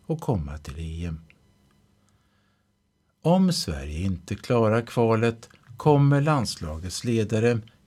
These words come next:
Janne Andersson att sluta. Det berättade han på måndagen. Jag tror fortfarande att vi kan komma till E M. Men om vi inte gör det vill jag redan nu säga att jag slutar, säger Janne Andersson.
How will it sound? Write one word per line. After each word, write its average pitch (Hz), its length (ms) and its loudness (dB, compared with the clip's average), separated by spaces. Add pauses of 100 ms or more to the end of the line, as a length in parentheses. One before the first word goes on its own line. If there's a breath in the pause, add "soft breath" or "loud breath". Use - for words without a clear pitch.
Janne 98 420 0
Andersson 95 720 -4
att 73 180 -12
sluta. 85 600 -8 (840)
Det 165 120 2
berättade 95 540 -2
han 76 200 -10
på - 120 -14
måndagen. 82 760 -6 (2250 loud breath)
Jag 170 300 4
tror 78 280 -8
fortfarande 117 840 0
att 143 120 -4
vi 95 220 -2
kan 85 280 -8
komma 73 380 -6
till - 180 -16
E 82 300 -8
M. 82 160 -10 (1120 soft breath)
Men 143 140 6
om 151 140 6
vi 175 60 4
inte 156 360 2
gör 101 280 2
det 85 240 -6 (340)
vill 139 200 2
jag 131 180 6
redan 101 340 2
nu 131 200 0
säga 80 440 -4
att 78 200 -10
jag 85 100 -4
slutar, 120 720 -2
säger 76 460 -8
Janne 69 220 -12
Andersson. 76 540 -10